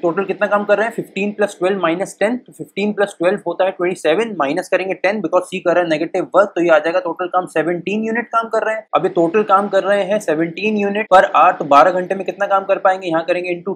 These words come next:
twelve, ये आ जाएगा टू हंड्रेड एंड फ़ोर, मतलब इन तीनों ने मिलके दो सौ चार unit काम कर लिया बारह घंटे में, और टोटल काम कितना remaining बचेगा इसके बाद? इसके बाद बचेगा थ्री हंड्रेड माइनस टू हंड्रेड एंड four, that is नाइंटी सिक्स।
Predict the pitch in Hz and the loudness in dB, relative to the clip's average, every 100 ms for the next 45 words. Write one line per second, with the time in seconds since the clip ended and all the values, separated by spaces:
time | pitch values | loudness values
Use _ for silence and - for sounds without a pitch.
0 | - 170 214 220 143 170 160 180 180 - | -2 2 2 0 0 4 4 2 -2 -4
1 | - 185 170 170 185 180 - 180 196 208 | -8 -2 -2 0 -2 -2 -4 0 0 -2
2 | 185 - 185 202 190 190 190 175 165 180 | -2 -2 -2 -4 -4 -2 0 0 0 0
3 | 156 151 175 156 165 175 185 180 175 175 | -2 -2 0 2 2 0 -4 -4 -4 0
4 | 175 175 185 196 165 170 190 196 190 202 | 0 0 0 2 6 6 4 0 -4 -6
5 | 208 - _ - - 160 196 196 190 190 | -8 -12 _ -8 0 2 2 2 0 0
6 | 180 202 196 190 196 202 180 202 196 180 | 0 0 2 0 -2 -2 0 2 0 0
7 | 202 190 170 139 - 175 160 160 170 175 | 0 2 2 -2 -2 0 0 -2 -4 -4
8 | - 180 165 165 180 175 151 151 170 - | -4 -4 -2 -2 -4 -2 -2 -2 -6 -2
9 | 175 160 165 170 170 - 180 220 - 139 | -2 0 -2 -4 -10 -2 2 2 2 0
10 | 139 185 165 139 143 151 165 - 208 240 | 0 -2 0 2 0 -2 -6 0 0 0